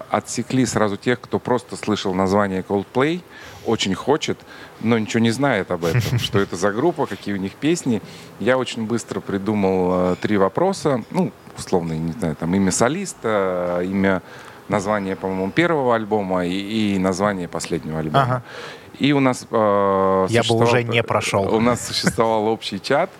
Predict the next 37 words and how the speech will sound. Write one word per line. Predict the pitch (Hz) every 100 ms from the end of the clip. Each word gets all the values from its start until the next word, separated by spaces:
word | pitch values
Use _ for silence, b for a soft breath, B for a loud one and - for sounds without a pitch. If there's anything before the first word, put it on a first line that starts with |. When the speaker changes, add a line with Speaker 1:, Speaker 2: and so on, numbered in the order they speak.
| - -
Speaker 1:
где | 85 107 95
все | - 110
были | 90 92 90
из | 87
команды. | 101 101 95 90 85 78 - - - - - - - - -
Все, | - 104 87 104 - -
выбросил | 104 123 104 104 101 98
эти | 92
три | 95 101
вопроса | 98 104 104 - 104
в |
чат. | - 190 - B B B B -
И | 113
кто | - 143
первый | 127 123 123 107 107 98 98
ответил, | 95 - 104 135 - 113 98 90 87 -
потому | 101 98
что | 95 - - - - - - - -
пошли | 113 - 117 110
ответы, | 101 120 185 -
но | 110 104
там | 98 92 85 - - - -
то | 107
в | 95
одном, | 104 180 165 139
э, | 120 117
ответе | 113 120 117 104
ошибались, | 95 95 95 87
то | 92
в |
другом. | 107 151
Вот | 117 113 B B B -
пока | 104 123
я | 120 107
не | 101
дождался | 104 101 107 104 -
отве-, | 95 104